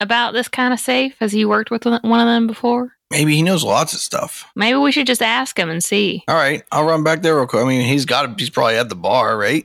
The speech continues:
Speaker 1: All right, all right.
Speaker 2: Can't hurt to ask, right? All right, I'm gonna go back. I'll be right back, guys. I'm gonna run back to, uh,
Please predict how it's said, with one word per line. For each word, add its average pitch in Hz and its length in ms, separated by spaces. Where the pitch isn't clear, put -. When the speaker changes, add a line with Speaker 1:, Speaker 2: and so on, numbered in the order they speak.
Speaker 1:
All 208 100
right, 185 320
all 202 140
right. 175 300
Speaker 2:
Can't - 180
hurt 120 200
to - 140
ask, 101 360
right? 104 340
All 117 100
right, 107 160
I'm 131 80
gonna 147 140
go 160 160
back. 143 320
I'll 143 100
be 165 140
right 151 140
back, 123 220
guys. 101 400
I'm 135 80
gonna 143 160
run 147 160
back 139 300
to, 131 280
uh, 113 480